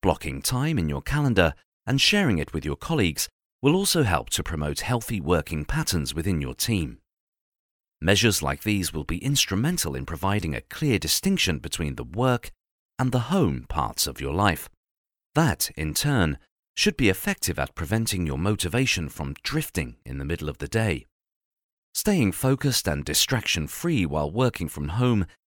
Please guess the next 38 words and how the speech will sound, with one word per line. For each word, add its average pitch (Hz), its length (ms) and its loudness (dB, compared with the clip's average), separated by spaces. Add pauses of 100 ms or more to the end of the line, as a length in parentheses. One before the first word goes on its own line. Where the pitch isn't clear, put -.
(140)
can 175 160 0
be 131 120 0
especially 120 540 2
tricky - 360 -2
for 71 160 -6
those 69 300 -2
with 65 140 -10
children. 120 480 -2 (580)
So 67 300 0
if 65 160 -10
this 90 200 0
describes 71 540 -2
you, 120 320 2 (420)
consider 185 480 2
arranging 98 480 2
times 113 440 -2
when 62 120 -8
other 85 200 0
members 90 340 0
of 71 100 -6
the 76 100 -2
household 104 540 -2
can 80 180 -6
be 71 100 -8
taking 104 400 -2
care 104 240 0
of - 80 -10
the - 80 -8
kids - 460 -2 (380)
and 113 140 0
having 156 300 2
activities 160 680 -2
and 76 200 -2
screen 170 380 0
time 80 280 -2
planned - 340 -2
for 95 120 -4
them 71 240 0